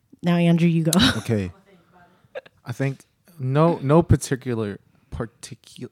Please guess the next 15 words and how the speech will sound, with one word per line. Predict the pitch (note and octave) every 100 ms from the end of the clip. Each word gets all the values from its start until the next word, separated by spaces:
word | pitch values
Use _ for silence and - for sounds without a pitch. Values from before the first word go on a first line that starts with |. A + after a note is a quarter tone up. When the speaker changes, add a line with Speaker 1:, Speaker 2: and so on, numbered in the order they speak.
| _
Speaker 2:
partic- | - A#2 - B2 _ - _ _ -
Speaker 1:
Particular. | F#3 E3+ - E3+ E3+ F3 F3+
Speaker 2:
particular | A2 A2+ - G#2+ G#2+
order. | A#2 A#2+ G#2+ G2+ G#2+ - - - -
Speaker 1:
<laughs> | _ - C4 A3+
Yeah. | - E3 F3 -
Speaker 2:
I |
probably | B2+ D#3 D3+
have | C#3 B2 A#2 A2 _ _ _ _ _ _ _ _ _ _ _ _
Harry | - A2
Potter, | A#2+ G#2 G2+ G#2+ A2+
obviously. | - G2+ G2 - G2+ G2 G#2+ -
Speaker 1:
Mm-hmm. | E3+ E3+ E3+ - _ _ _ _ _ _ _ _ _ _ _ -
Speaker 2:
Then | A#2+ G2+ -
Up. | A2+ G#2+ -